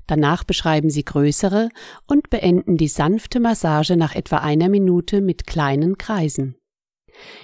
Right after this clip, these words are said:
Indem Sie Mittel- und Ringfinger unter Ihre Augenbrauen legen,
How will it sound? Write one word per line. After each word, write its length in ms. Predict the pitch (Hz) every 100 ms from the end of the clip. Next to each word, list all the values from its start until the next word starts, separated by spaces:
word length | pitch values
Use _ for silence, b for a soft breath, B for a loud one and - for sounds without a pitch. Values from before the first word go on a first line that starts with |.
| B
Indem 340 | 247 233 220 202
Sie 180 | 190
Mittel- 340 | 190 190 - 170
und 240 | 165 156
Ringfinger 600 | 180 262 - 170 165 165
unter 240 | 170 165 165
Ihre 260 | 160 156
Augenbrauen 600 | 147 147 165 165 170 180
legen, 400 | 180 185 190 214